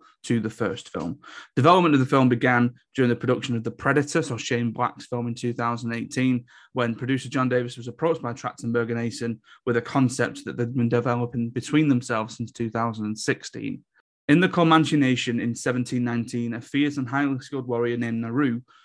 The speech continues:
learns the prey that she's stalking is a highly evolved alien with a technologically advanced arsenal. So that's the Predator, essentially.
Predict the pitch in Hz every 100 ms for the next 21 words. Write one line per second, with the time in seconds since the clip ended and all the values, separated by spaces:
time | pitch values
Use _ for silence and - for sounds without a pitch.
0 | - 120 127 131 120 - - 147 156 143
1 | 120 131 123 120 127 120 - 120 117 117
2 | 139 147 147 135 120 120 120 117 120 120
3 | 120 _ _ - 120 120 135 135 127 123
4 | 127 127 120 120 120 120 120 - 104 104
5 | - 101 98 113 117 113 - 117 - 104
6 | 120 - - - 113 - -